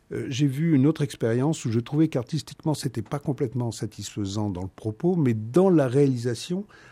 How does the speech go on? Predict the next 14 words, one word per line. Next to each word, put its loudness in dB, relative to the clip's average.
apparaissaient -2
des -4
merveilles, 0
et -6
je -4
me -2
suis -6
dit -8
quand -2
même, -2
dans -4
cette -4
école 2
française, -6